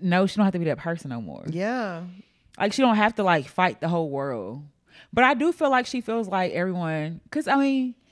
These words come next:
Speaker 1: she de-, de-, she deactivated for what?
Speaker 2: Girl, twenty-four hours and then got on Instagram Live telling people to suck her dick.
Speaker 1: Pretty much. Is she back off or she's still on there
Speaker 2: I
Speaker 1: now?
Speaker 2: think she's still on there.
Speaker 1: Yeah, I knew the break wasn't gonna last long.
Speaker 2: No, me either.
Speaker 1: Bye,
Speaker 2: You
Speaker 1: y'all.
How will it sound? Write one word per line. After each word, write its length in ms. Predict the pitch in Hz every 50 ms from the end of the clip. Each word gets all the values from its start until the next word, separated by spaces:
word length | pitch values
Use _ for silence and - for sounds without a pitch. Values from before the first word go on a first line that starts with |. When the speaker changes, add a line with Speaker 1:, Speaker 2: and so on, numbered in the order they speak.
| _ _ _ _ _ _ _ _ _ _
Speaker 1:
she 160 | - - 294
de-, 160 | 277 220 -
de-, 320 | - 165 220 277 311 277 - -
she 140 | - - -
deactivated 560 | 285 214 196 226 - - 190 190 175 175 175
for 280 | - 165 160 151 147 147
what? 280 | 147 151 135 98 - _ _ _ _ _ _ _ _ _ _ -
Speaker 2:
Girl, 220 | - 196 185 160 165
twenty-four 340 | - - 233 214 202 - 208
hours 240 | 190 190 185 175 160
and 120 | 160 165
then 120 | 180 185 180
got 160 | 190 185 175
on 180 | 175 170 160
Instagram 580 | 165 185 - - 180 175 180 175 175 175 170 165
Live 380 | 160 156 165 170 170 175 175 175
telling 180 | - 196 180
people 180 | 175 190 165 160 151
to 40 |
suck 180 | 139 139 180 165
her 80 | 180 165
dick. 420 | 151 156 160 180 208 - _ _ _ -
Speaker 1:
Pretty 200 | - 180 151 -
much. 320 | 190 214 - - - - -
Is 100 | - 160
she 80 | -
back 220 | 175 175 175 175 -
off 200 | 190 202 202 -
or 60 | 156
she's 140 | - - 151
still 160 | - 143 135
on 100 | 131 123
there 120 | 120 117 113
Speaker 2:
I 80 | 123 175
Speaker 1:
now? 80 | -
Speaker 2:
think 140 | - 349 294
she's 160 | - 254 233
still 160 | - 226 214 208
on 180 | 214 277 349
there. 400 | 330 214 147 135 127 110 - 175 - - - - - - - _
Speaker 1:
Yeah, 80 | - 214
I 40 | 233
knew 80 | 247 254
the 80 | 208 170
break 220 | 143 151 143 -
wasn't 140 | 147 135 131
gonna 60 | 127
last 240 | 123 117 117 120 -
long. 400 | 120 110 113 113 110 240 330 359
Speaker 2:
No, 380 | 403 466 453 370 226 190 185
me 300 | 202 302 392 370 339 302
either. 340 | 254 180 160 156 151 147 151
Speaker 1:
Bye, 220 | - 277 294 320 330
Speaker 2:
You 140 | 311 294
Speaker 1:
y'all. 180 | 285 277 269 269